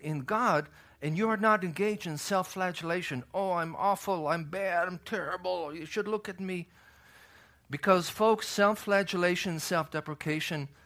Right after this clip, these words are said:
puts the emphasis on self.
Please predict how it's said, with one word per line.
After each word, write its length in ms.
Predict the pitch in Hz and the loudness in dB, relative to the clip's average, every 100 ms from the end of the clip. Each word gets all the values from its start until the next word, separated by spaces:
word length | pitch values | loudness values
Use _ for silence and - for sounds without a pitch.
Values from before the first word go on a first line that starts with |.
| - - - - | -20 -20 -14 -6
puts 240 | 139 - | -6 -4
the 140 | 135 | -2
emphasis 600 | 147 143 139 - 135 127 - | -2 -2 -6 -4 -4 -4 -8
on 560 | 117 120 123 127 151 175 - _ _ _ _ _ _ _ _ _ | -2 0 2 0 -2 -4 -10 _ _ _ _ _ _ _ _ _
self. 520 | - 233 269 180 - | 4 10 10 10 2